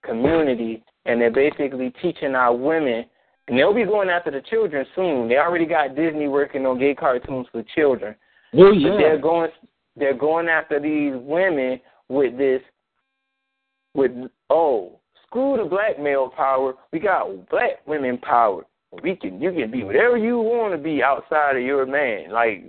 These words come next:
Speaker 1: that's, that's crazy.
Speaker 2: Well,
Speaker 1: Um,
Speaker 2: Huck, you,
Speaker 1: yeah.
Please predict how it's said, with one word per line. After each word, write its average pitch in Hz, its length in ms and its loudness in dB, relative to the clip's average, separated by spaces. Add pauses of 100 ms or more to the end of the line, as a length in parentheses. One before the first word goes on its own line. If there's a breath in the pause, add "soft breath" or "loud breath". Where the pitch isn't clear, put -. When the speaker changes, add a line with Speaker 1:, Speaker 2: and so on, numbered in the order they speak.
(220)
Speaker 1:
that's, 175 280 0 (720)
that's 156 300 2
crazy. 98 460 -8 (880 soft breath)
Speaker 2:
Well, 131 200 4
Speaker 1:
Um, - 180 6
Speaker 2:
Huck, - 120 -8
you, 160 80 0
Speaker 1:
yeah. - 600 -4